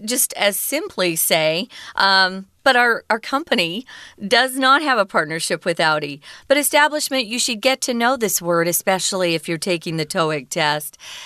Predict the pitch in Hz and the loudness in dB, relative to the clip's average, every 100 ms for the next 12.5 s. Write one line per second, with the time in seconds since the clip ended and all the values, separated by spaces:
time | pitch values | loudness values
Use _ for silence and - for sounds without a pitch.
0 | - 302 277 - 262 240 226 254 262 233 | -4 -2 -2 -2 0 -2 -2 0 0 0
1 | 214 202 220 208 - - 247 220 - 185 | -2 -2 -2 -2 -4 -8 -2 -2 4 4
2 | 196 - 180 165 - - - - 180 160 | 4 0 -4 -4 -10 -20 -10 -6 -4 0
3 | 175 170 165 151 143 - - - - - | 0 0 -2 -2 -2 -6 -12 -18 -4 2
4 | 190 175 170 185 180 170 160 156 - - | 4 4 2 0 2 2 2 -2 -14 -20
5 | - 240 240 202 160 185 208 220 202 - | -6 0 0 -2 -2 0 0 0 -4 -6
6 | - 196 202 196 175 - - - 156 160 | -2 0 0 0 0 0 -2 -4 -4 -4
7 | 165 160 - 151 123 - - - - - | -2 -2 -2 -6 -10 -6 -6 -6 -16 -12
8 | - 170 156 170 202 165 175 175 175 - | -2 0 0 -2 -4 -4 0 0 0 -2
9 | 160 165 160 - - 165 - 226 202 196 | -2 -2 -8 -16 -8 -6 -4 -4 -4 -4
10 | 160 143 139 - 170 165 156 160 196 349 | -4 -6 -6 -4 -2 0 0 -4 -2 -2
11 | 349 311 254 277 - 247 175 160 156 147 | 0 0 2 2 0 0 0 -2 -4 -6
12 | 147 - 151 147 127 | -6 -4 -4 -4 -6